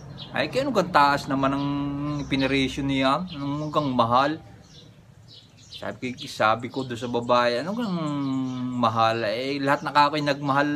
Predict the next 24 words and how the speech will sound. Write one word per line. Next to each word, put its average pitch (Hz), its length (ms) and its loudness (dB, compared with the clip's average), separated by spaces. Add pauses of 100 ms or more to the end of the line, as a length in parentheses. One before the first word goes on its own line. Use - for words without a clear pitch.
eh. 170 160 -4 (480)
Ikaw 131 240 -2
na 135 80 0
lang, 139 480 2
hindi." 131 400 -4 (480)
Ko 147 160 2
eh, 117 160 -2
napatawa 117 480 -4
yung 135 160 -4
babae. 117 480 -2 (800)
<laughs> - 760 -12
Napatawa 123 580 0
eh. 151 160 0 (1040)
Pa, 90 80 -4
eh, 101 100 -8
mukhang, 123 380 -4 (800)
mukhang 135 260 0
magmamahal 135 680 4
din. 151 280 2 (680)
Eh, 113 80 -8
kaya - 200 2
naman 117 200 -2
takot 113 400 2
ko. 92 240 -4